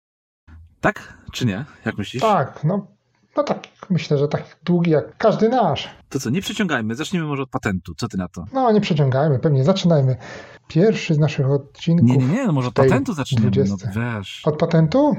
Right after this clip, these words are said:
Speaker 1: Aha. Nie?
Speaker 2: No, może być. No, to będzie patencik, odcinek,
Speaker 1: Taki
Speaker 2: patencik,
Speaker 1: patencik,
Speaker 2: odcinek.
Speaker 1: tak, tak jest. Taki na rozgrzewkę ja mam jeden.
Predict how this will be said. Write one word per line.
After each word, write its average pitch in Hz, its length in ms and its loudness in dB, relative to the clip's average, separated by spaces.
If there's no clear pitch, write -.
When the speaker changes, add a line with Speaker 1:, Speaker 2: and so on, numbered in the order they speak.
Speaker 1:
Aha. 104 380 -2
Nie? 123 240 2
Speaker 2:
No, 302 320 2
może 277 160 4
być. 143 340 4
No, 214 180 2
to 180 60 2
będzie 147 200 2
patencik, 214 600 0
odcinek, 139 520 -2
Speaker 1:
Taki 131 160 -2
Speaker 2:
patencik, 185 380 2
Speaker 1:
patencik, 147 400 2
Speaker 2:
odcinek. 131 80 -6
Speaker 1:
tak, 92 320 -2
tak 143 200 -6
jest. 92 160 -8
Taki 147 200 -2
na 160 100 0
rozgrzewkę 131 440 -4
ja 98 60 0
mam 95 160 -2
jeden. 90 260 -6